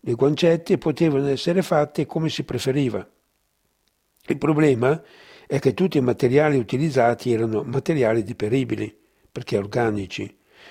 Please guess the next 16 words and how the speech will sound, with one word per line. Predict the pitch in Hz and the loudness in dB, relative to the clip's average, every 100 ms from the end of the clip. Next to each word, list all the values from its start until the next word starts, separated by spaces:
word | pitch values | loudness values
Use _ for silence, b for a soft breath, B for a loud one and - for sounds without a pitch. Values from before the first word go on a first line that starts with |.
| B _ | B _
Perciò | 117 120 151 113 - | -8 2 2 2 -6
l'unica | - 151 190 147 | -4 -2 -2 -4
spada | 98 - 120 110 113 101 | -10 -6 -6 -4 -8 -4
con | - 147 | 0 2
impugnatura | 127 110 123 120 110 170 160 | 0 0 0 0 0 -2 -2
originale | 131 113 120 117 104 98 98 B B B B | -4 -6 -4 -2 -2 -4 -10 B B B B
che | - | -12
ci | 131 120 | -8 -8
sia | 117 170 | 0 2
rimasta | 135 127 107 98 - 90 - | 4 2 0 -4 -6 -8 -6
è | 147 147 | 0 0
la | 180 | 0
spada | - 107 110 127 | -4 -6 -4 -6
di | |
San | 120 117 113 | -4 -4 -4
Maurizio, | 113 110 101 95 - 110 | -2 -2 -4 -6 -6 -8